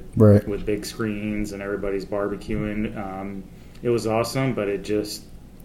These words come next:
Speaker 2: it's
Speaker 1: Didn't
Speaker 2: not the same.
Speaker 1: Yeah, didn't feel the same 'cause you couldn't walk in. Yeah.
Speaker 2: It's, it's such a trip because, you know, twenty feet from you, they're playing inside and it's televised and it just doesn't feel like it, you
Speaker 1: Right.
Speaker 2: know?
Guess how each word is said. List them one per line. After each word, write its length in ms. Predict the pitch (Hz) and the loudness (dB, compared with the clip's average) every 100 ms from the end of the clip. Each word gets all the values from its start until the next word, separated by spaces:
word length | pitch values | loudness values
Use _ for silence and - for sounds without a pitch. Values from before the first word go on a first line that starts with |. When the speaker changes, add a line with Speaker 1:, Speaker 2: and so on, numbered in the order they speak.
| - - | -14 4
Speaker 2:
it's 100 | - | 10
Speaker 1:
Didn't 180 | 107 | 10
Speaker 2:
not 80 | 104 | 10
the 60 | 104 | 4
same. 260 | - 98 87 | -6 -4 4
Speaker 1:
Yeah, 300 | 101 90 90 | 6 8 8
didn't 180 | 107 101 | 10 10
feel 160 | - 95 | 10 8
the 60 | |
same 180 | 98 101 | 8 8
'cause 160 | 101 98 | 8 8
you 80 | 98 | 8
couldn't 200 | 98 92 | 8 8
walk 260 | 92 90 | 6 8
in. 240 | 98 92 - - | 8 8 6 4
Yeah. 120 | 104 | 6
Speaker 2:
It's, 260 | 95 - - | 6 4 2
it's 240 | 120 - | 0 0
such 240 | 123 120 | 0 0
a 60 | 123 | 0
trip 260 | - 151 156 | 0 0 0
because, 380 | - 107 92 - - 117 | -2 -4 -4 -8 -8 -4
you 100 | 104 | -4
know, 260 | 101 104 - | -4 -8 -10
twenty 280 | - 123 117 | -6 -2 -2
feet 260 | - 139 - | -2 -4 -4
from 180 | 113 | -6
you, 140 | 104 101 | -4 -4
they're 160 | 101 | -4
playing 360 | 98 113 110 107 | -4 -4 -2 -2
inside 560 | 104 - 110 117 113 101 | -4 -4 -2 0 0 -2
and 340 | 98 92 107 | -6 -10 -10
it's 160 | 101 - | -10 -6
televised 720 | 113 113 104 110 113 110 92 | -2 -2 0 0 0 -2 -4
and 420 | 95 95 95 101 | -8 -8 -10 -10
it 60 | 98 | -10
just 260 | 95 - - - - - - 120 | -8 -10 -12 -16 -18 -18 -8 -2
doesn't 240 | 107 98 | -2 -2
feel 200 | - 113 | -2 -2
like 220 | 95 90 | -2 -4
it, 180 | 95 - | -8 -6
you 100 | 104 | 4
Speaker 1:
Right. 280 | 104 98 | 6 8
Speaker 2:
know? 100 | 104 | 6